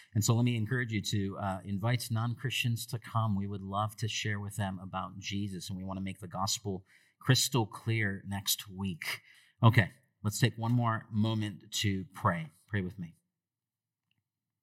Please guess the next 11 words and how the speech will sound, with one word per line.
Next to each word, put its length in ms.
The 80
precepts 580
of 220
the 100
Lord 380
are 180
right, 640
making 760
the 100
heart 560
glad. 520